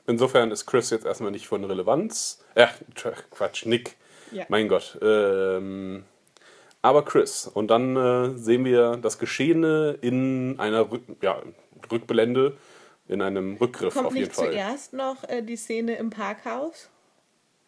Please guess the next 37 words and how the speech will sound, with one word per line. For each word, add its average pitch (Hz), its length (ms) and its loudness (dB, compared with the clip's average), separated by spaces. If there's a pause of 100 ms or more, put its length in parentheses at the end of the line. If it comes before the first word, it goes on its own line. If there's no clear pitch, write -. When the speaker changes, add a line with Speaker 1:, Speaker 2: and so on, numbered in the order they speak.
(120)
Speaker 1:
Nee, 120 200 0
das 165 180 0
erst, 165 280 2
wenn 143 280 0
sie 127 160 -6
wieder 120 180 6
runtergehen, 113 840 -2
glaub 78 280 -8
ich. - 260 -16 (280)
Speaker 2:
Ich 214 160 -8
glaub, 226 220 -4
das 254 180 -10
wär, 214 220 -2
war 220 100 0
dieser 208 420 -2
seltsame 220 460 -4
Wechsel. 226 320 -6
Sie 202 120 -6
stehen 226 260 -4
alle 208 240 -6
draußen, 285 560 -4 (200)
kurz 294 340 -8
Gespräch 254 420 -10
zwischen 294 280 -10
den 285 140 -4
beiden 269 340 -4
und 240 160 -6
dann 240 260 -6 (140)
sehen 233 260 -6
wir 233 100 -4
schon 226 180 -8
die 214 80 -6
Leute 208 640 -6 (600)
im, 202 220 -8
auf 202 160 -8
dem 202 140 -8
Parkdeck. - 580 -10